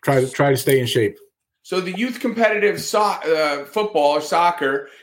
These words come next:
Speaker 2: um, is, does it travel all over, or is it centered around that North Tampa, Temple Terrace, like, that whole section of town?
Speaker 1: It's, it's Florida,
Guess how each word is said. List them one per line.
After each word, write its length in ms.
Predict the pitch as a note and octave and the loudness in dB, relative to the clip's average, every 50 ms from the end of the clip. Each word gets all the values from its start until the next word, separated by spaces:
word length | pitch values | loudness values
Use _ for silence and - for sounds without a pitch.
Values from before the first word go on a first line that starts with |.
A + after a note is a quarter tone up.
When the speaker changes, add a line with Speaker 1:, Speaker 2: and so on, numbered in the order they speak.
| - _ _ - | -20 _ _ 0
Speaker 2:
um, 340 | D#3 D#3+ D#3+ D#3 D#3 - | 2 2 2 2 0 0
is, 200 | - E3 D#3 D#3 | -4 -6 -6 -6
does 320 | - - D3+ D#3+ E3+ D3+ F3 | -10 -12 -8 -6 -6 -6 -6
it 100 | F3+ - | -8 -8
travel 460 | - - G#3 G3+ G#3 G3 G3+ G#3 G3+ | -2 0 2 2 2 2 0 2 2
all 340 | G3 F#3 F3+ - E3+ G3+ G#3 | 2 2 2 2 2 2 2
over, 220 | G#3 A#3 B3 A3+ G#3 | 4 4 2 2 2
or 40 | F#3 | 0
is 100 | E3 E3+ | 0 -4
it 100 | E3+ D3+ | -8 -10
centered 340 | - - A3+ F#3+ F#3 F#3+ F3 | -4 -2 -2 -2 0 -2 -2
around 340 | F3 F3 F3 E3+ E3 E3 D#3+ | -2 0 0 2 2 2 2
that 220 | D#3+ D3+ D3 B2+ C#3+ | 0 0 0 0 -2
North 340 | D#3 D#3 D#3+ D#3 D#3 - - | 0 2 2 2 0 -4 -4
Tampa, 600 | E3+ D#3 D3+ D3+ D3 - D#3+ D3+ D3 C#3+ D3 C#3+ | -2 0 0 0 0 0 0 2 2 2 0 0
Temple 300 | - D#3+ D3 - D#3 D3+ | -2 -4 -4 -4 -6 -8
Terrace, 680 | - - D#3 D3 D3 D3 C#3+ C#3+ C#3 C#3 C#3 C#3 - | -4 -2 0 0 2 2 0 2 2 0 0 0 -2
like, 180 | C#3+ B2+ B2 A#2+ | -4 -6 -4 -2
that 220 | C#3+ D3 D3 C#3 D3 | 0 0 0 0 -2
whole 140 | D3 C#3 C#3 | -4 -4 -4
section 440 | - - C#3 C#3 - - C#3+ C#3 | -4 -6 -6 -6 -6 -8 -8 -8
of 120 | C3 A#2+ - | -8 -6 -6
town? 360 | C#3+ C3 A#2 G#2+ G2 G2 G#2 - _ _ _ _ _ | -6 -4 -4 -4 -6 -10 -14 -20 _ _ _ _ _
Speaker 1:
It's, 480 | - - A#3 A#2+ A2+ G#2 - - - - | -4 0 2 2 2 0 -2 -4 -4 0
it's 580 | A#2 - G2+ - - - - - - - - - - | 2 2 2 2 -2 -8 -14 -14 -16 -16 -16 -12 -4
Florida, 580 | E3 D3+ C3 C3 B2+ B2 B2 B2 B2 B2 A#2+ | 0 2 4 4 4 4 4 2 2 0 -2